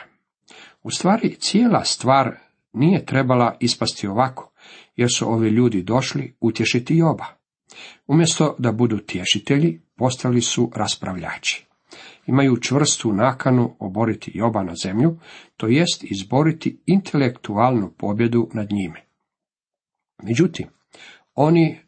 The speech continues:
ne dobivaju u ovoj raspravi. Čini mi se da je rezultat neodlučen.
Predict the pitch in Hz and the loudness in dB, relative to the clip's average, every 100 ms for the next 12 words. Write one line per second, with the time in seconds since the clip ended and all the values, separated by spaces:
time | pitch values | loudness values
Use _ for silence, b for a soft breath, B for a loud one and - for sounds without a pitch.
0 | _ - 117 110 104 90 110 117 113 110 | _ -2 0 0 -4 -2 0 0 0 -2
1 | - 110 104 101 101 87 - - - - | -4 -4 -4 -2 -4 -6 -10 -12 -18 -20
2 | _ _ _ b b b _ - 214 208 | _ _ _ b b b _ 0 4 4
3 | 180 160 160 127 113 104 101 92 113 113 | 4 2 0 -2 -2 -2 -4 -4 -4 0
4 | 113 - 107 104 104 90 82 - | -2 -2 -4 -2 -2 -4 -8 -10